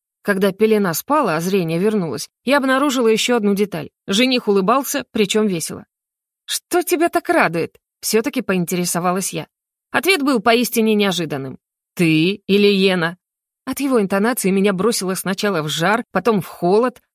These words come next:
Пришлось сделать глубокий вдох, чтобы утихомирить нервную систему.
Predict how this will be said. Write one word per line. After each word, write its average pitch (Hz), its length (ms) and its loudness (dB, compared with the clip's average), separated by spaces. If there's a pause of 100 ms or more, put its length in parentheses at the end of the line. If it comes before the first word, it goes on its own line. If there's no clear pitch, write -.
Пришлось 320 400 0
сделать 262 360 2
глубокий 254 460 0
вдох, 208 300 0
чтобы 196 260 -2
утихомирить 202 680 0
нервную 180 380 0
систему. 185 520 -4